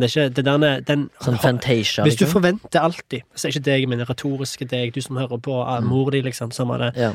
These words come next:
Speaker 1: Eh, hvis det, hvis du ser på, hvis du bare ser Disney-filmer, så vil du bare forvente den type animasjon, men det er som å bare se romantic comedies og tro at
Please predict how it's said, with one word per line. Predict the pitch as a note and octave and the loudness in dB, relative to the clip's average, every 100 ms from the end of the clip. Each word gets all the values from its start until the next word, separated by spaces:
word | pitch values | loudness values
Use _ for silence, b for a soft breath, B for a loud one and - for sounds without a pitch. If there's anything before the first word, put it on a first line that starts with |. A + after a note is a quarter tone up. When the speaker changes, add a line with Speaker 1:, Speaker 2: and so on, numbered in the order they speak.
| - | 0
Speaker 1:
Eh, | D3 C#3 | 2 2
hvis | C#3+ D3 - | 2 -2 0
det, | E3+ D3 C#3+ C3+ B2 _ _ _ _ _ _ - | 2 4 2 -2 -6 _ _ _ _ _ _ -4
hvis | C3 | -2
du | - | -2
ser | - D3+ D#3+ | 2 2 2
på, | - D#3+ C#3+ C3+ C3 A#2+ _ _ - | 2 2 4 2 0 -2 _ _ -8
hvis | |
du | D3+ | 0
bare | D3+ D3 | 2 2
ser | - E3+ D#3 - _ - | 0 0 -2 -8 _ -6
Disney-filmer, | D#3 - F3 F3 C#3+ A2+ A#2+ | -4 -4 -4 -2 -2 -2 -4
så | - | -6
vil | C#3 | -2
du | C3+ | 0
bare | B2+ | -2
forvente | A#2 C3 C3 C3 | -2 -4 -4 -2
den | B2+ C3 | -2 -2
type | B2 A#2+ | -4 -2
animasjon, | A#2+ A#2+ - E3 | -2 -2 0 2
men | D3+ C3 B B B B B | 4 2 B B B B B
det | E3 E3 | 4 4
er | |
som | C3+ D#3 D3 | 4 2 2
å | C#3+ C3+ | 2 4
bare | C#3 A2 A#2+ | 2 0 -2
se | - C3+ C#3 | 2 2 2
romantic | C#3 C3+ C3 C3 C3+ | 2 2 4 2 -2
comedies | - C3 D3 C3+ A#2 | 0 0 2 2 0
og | B2+ | -4
tro | - C3 | 0 2
at | A#2+ | 2